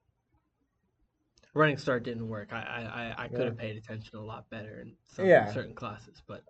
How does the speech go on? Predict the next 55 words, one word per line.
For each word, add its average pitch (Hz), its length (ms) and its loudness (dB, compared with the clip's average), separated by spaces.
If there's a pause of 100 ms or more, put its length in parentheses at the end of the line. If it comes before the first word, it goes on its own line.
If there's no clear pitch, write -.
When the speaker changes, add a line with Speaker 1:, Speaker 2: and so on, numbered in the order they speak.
Speaker 2:
I 156 160 4
mean, 156 180 4
that's 131 360 2 (320)
Speaker 1:
Comp 185 200 2
three 139 120 2
hundred 110 340 -6
really - 300 -10
messed - 240 -18
me - 160 -16
up. - 160 -18 (420)
Speaker 2:
Yeah? 107 300 -4 (160)
Speaker 1:
Yeah. - 260 -10 (160)
Speaker 2:
Comp 110 200 -6
three 107 100 -4
hundred. 104 440 -6 (300)
Speaker 1:
Messed 117 300 -14
me 110 120 -12
up, - 200 -18
man. - 80 -20 (840)
Held 139 180 -6
me 123 80 -6
back 131 340 -8
for 117 100 -8
a 101 80 -8
year 107 240 -10
and 135 140 -14
a 107 40 -12
half. 113 300 -10 (480)
Speaker 2:
Really? 139 540 -2
Speaker 1:
Yeah, 143 240 4
bro. 127 320 -2
I 147 80 -6
took - 160 -8
it - 100 -18
three 139 220 -4
times. 151 400 -8 (240)
Speaker 2:
Really? 190 460 0
Speaker 1:
Yeah. 175 400 2 (680)
I 156 80 0
had 196 100 0
to 180 60 -4
get 165 100 4
a 123 60 2
letter 120 520 0
from 156 200 -4
the 117 100 -2 (240)
dean 131 480 -4
giving 131 200 -6
me 120 220 -4
a 107 60 -4
reason 123 460 -4
to 110 100 -8
take 120 260 -10
it 101 80 -16
the 101 120 -18